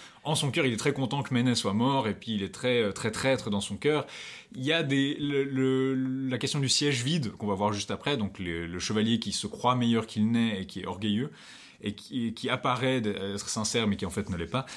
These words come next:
Et là, Merlin, qui apparaît sous diverses apparences, et il y a plusieurs moments où justement les Uther et Pendragon disent : « Ah, mais comment peut-on savoir, euh, que, que, que révèlent les apparences, et cetera Euh, comment peut-on connaître Merlin ? » Il y a plusieurs moments presque un peu philosophiques où les gens se posent ces questions-là.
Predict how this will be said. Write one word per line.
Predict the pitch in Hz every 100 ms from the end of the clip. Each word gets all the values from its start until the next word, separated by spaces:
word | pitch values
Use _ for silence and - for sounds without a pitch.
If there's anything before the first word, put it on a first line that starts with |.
| -
Et | 107
là, | 143
Merlin, | 147 135 147 156
qui | 151 117
apparaît | 110 131
sous | -
diverses | 120 113 113 104
apparences, | 107 110 156 151 -
et | 131 131
il | 127
y |
a | 107
plusieurs | 143 143 156
moments | 135 117 127 160
où | 120
justement | 107 - 101 110
les | 131 85 82 - - -
Uther | 117 113 139 117
et |
Pendragon | 107 101 92 110 131
disent : « | 135
Ah, | 101
mais | 95
comment | - 110 107
peut-on | 101 101
savoir, | - 85 110 117 110
euh, | 87 90
que, | 107 98 92
que, | -
que | 104 - 135
révèlent | 117 110 110
les | 101 95
apparences, | 90 98 101 107
et | 107
cetera | - 101 82 139 - - - - -
Euh, | 104
comment | - 127
peut-on | - 113 113
connaître | 123 117 110 101
Merlin ? » | 85 104 131 131 - - _ _ _ -
Il | 143
y |
a | 180
plusieurs | 190 156
moments | 160 180
presque | 165 156
un | 139
peu | 143
philosophiques | 151 147 135 - -
où | 117
les | 117
gens | 127
se |
posent | - 117
ces | 110
questions-là. | 107 - 113 95 87